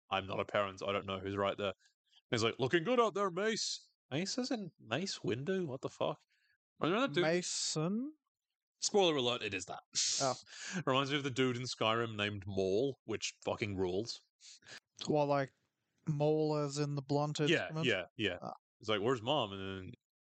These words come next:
Speaker 1: he's like, "She got stuck at work, so now you're stuck with me."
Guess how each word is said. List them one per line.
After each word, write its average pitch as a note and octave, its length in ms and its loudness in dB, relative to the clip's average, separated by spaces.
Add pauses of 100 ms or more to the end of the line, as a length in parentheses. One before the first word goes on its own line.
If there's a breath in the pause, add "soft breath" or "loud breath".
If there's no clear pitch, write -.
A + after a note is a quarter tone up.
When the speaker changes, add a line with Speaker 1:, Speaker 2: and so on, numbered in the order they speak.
(180)
Speaker 1:
he's G#2 200 0
like, G2 120 0
"She - 100 -4
got C3+ 160 2
stuck A2 220 -4
at G2+ 100 -4
work, A2 260 -2
so G2 380 -4
now D3 120 -2
you're F#2+ 120 0
stuck A2+ 240 -2
with F2 140 -12
me." F#2 120 -8